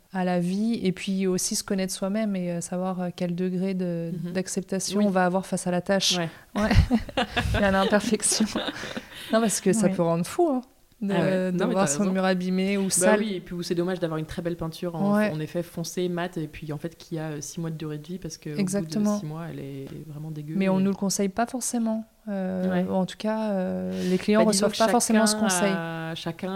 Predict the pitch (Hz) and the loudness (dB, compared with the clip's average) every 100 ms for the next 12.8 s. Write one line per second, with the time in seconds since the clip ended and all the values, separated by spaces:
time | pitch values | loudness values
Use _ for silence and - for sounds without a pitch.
0 | 196 170 170 175 160 156 165 170 - - | -2 -4 -4 -4 -4 -4 -6 -6 -8 -10
1 | - 160 160 165 180 - 175 170 170 165 | -10 -8 -8 -8 -8 -8 -8 -6 -8 -10
2 | - - - - 180 175 - 180 - _ | -14 -14 -18 -14 -12 -10 -10 -12 -16 _
3 | - 175 202 196 190 170 160 165 160 - | -8 -4 -2 0 -2 -4 -8 -10 -14 -16
4 | _ - - 175 160 208 220 220 214 - | _ -20 -12 -10 -10 -8 -4 -4 -4 -6
5 | 202 180 170 - - - 440 381 208 190 | -6 -4 -6 -6 -14 -6 -2 -2 -2 -2
6 | 196 180 180 202 175 165 165 - - 160 | -2 -2 -2 -4 -4 -6 -8 -10 -6 -4
7 | 165 143 139 139 180 160 160 151 156 - | -4 -6 -6 -6 -6 -6 -6 -6 -10 -10
8 | 202 233 - 175 156 147 151 - 143 151 | -12 -10 -6 -4 -2 -4 -6 -6 -6 -6
9 | 156 170 165 165 170 190 190 180 170 160 | -2 0 2 2 2 2 2 0 -2 -8
10 | 160 151 156 180 156 185 180 - 208 190 | -8 -6 -6 -6 -6 -6 -8 -8 -2 2
11 | 185 185 170 185 185 180 175 180 180 180 | 4 2 0 0 2 0 0 0 0 -2
12 | 185 180 180 196 185 190 208 202 | -2 -2 -4 -4 0 2 2 2